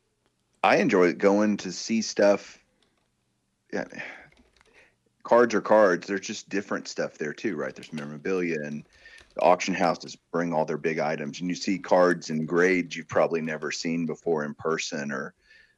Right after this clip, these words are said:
I remember one year I held a game used Babe Ruth bat, you know, that an auction house had, and it let you hold it. You had to wear white <laughs> gloves. I remember, you know, like, the,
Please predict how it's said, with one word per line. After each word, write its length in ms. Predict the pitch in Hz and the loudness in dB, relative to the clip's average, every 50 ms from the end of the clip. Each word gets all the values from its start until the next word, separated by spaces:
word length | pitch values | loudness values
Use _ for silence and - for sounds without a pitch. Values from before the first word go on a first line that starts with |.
| _ _ | _ _
I 40 | - | -2
remember 220 | 92 95 90 90 90 | 2 2 4 4 4
one 200 | 87 92 95 95 | 4 4 4 4
year 200 | 92 87 80 82 | 4 6 6 6
I 60 | 85 | 4
held 320 | 85 92 92 90 85 82 | 4 4 4 6 6 4
a 340 | 85 78 76 78 73 71 - - _ _ _ - | 4 2 2 2 0 -2 -6 -10 _ _ _ -8
game 280 | - 85 87 90 92 92 | -4 -2 0 0 0 0
used 540 | 90 90 87 87 85 78 76 - - - - _ _ _ | 0 2 2 0 0 -2 -4 -8 -12 -16 -20 _ _ _
Babe 240 | 85 85 87 76 82 | -2 -2 0 -2 -2
Ruth 220 | 87 85 82 - - | -2 -4 -4 -4 -2
bat, 320 | 73 78 80 82 - - - _ _ _ _ _ _ | 0 0 0 0 -2 -4 -8 _ _ _ _ _ _
you 100 | 80 80 | -12 -10
know, 200 | 73 71 69 71 | -8 -8 -8 -8
that 120 | 73 78 | -6 -6
an 80 | 73 71 | -6 -6
auction 360 | 69 64 62 - - - - | -6 -6 -6 -6 -8 -10 -8
house 280 | 95 92 67 52 - - | -6 -6 -6 -6 -6 -4
had, 300 | - 73 65 67 67 69 | -2 -2 0 0 -2 -2
and 240 | 65 69 76 - - _ | -4 -6 -8 -12 -14 _
it 160 | - 76 73 | -16 -6 -2
let 200 | - 87 - - - | -2 -2 -2 -2 -4
you 40 | 78 | 0
hold 280 | - 80 73 73 73 | 2 2 2 2 0
it. 120 | 67 - - - | -2 -4 -4 -6
You 80 | - | -8
had 60 | 80 78 | -6 -2
to 80 | 80 | 2
wear 200 | 82 82 76 73 | 4 4 4 4
white 280 | 71 - 73 82 80 - | 2 2 2 2 2 0
<laughs> 20 | |
gloves. 500 | - 73 - - 120 113 107 98 92 - | -4 -2 4 6 6 6 6 4 4 4
I 80 | 104 90 | 4 4
remember, 440 | 85 90 95 92 85 85 82 - - _ - - - - _ _ _ _ - | 6 4 2 4 4 2 2 2 0 _ -20 -20 -20 -20 _ _ _ _ -2
you 80 | 78 | 0
know, 180 | 80 80 78 69 80 | 2 2 2 0 -2
like, 200 | 71 73 - - | -4 -4 -6 -10
the, 80 | - | -14